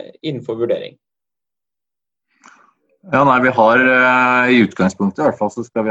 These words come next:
Speaker 2: ha, eh, noen få møter, eh, innad i kollegiet. Nå er det klart at, eh, hverdagen i dag, eh, gjør at, eh, disse fagmøtene har blitt, eh, litt begrensede,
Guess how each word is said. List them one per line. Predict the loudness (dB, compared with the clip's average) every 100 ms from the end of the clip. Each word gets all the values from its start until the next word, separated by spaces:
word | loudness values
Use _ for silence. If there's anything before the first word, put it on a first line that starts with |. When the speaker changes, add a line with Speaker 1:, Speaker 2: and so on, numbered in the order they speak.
| -4
Speaker 2:
ha, | -4 -4
eh, | -2 0 0 0 -2 -4
noen | -6 -10
få | -12 -14
møter, | -10 -8 -8 -8 -6
eh, | -4 -4 -6 -8 -12 -12
innad | -6 -6 -8
i | -12 -12 -12 -12
kollegiet. | -8 -6 -4 -2 -4 -8 _ -10
Nå | -4
er | -2
det | -4 -4
klart | -4 -4 -10
at, | -16 _ -6
eh, | -4 -4
hverdagen | -4 -6 -8 -12 -12
i | -10
dag, | -8 -8 -10
eh, | -6 -4 -4 -8 _ _ _ _ _ _ _ _ _ _ _ _ _ 2
gjør | 4 6 4 2
at, | 0
eh, | 2 4 6 4 4
disse | 2 0
fagmøtene | 0 2 2 0 -2 0 2
har | 2
blitt, | 0 -2 0
eh, | 2 2
litt | 0 -2
begrensede, | -2 0 0 0 0 0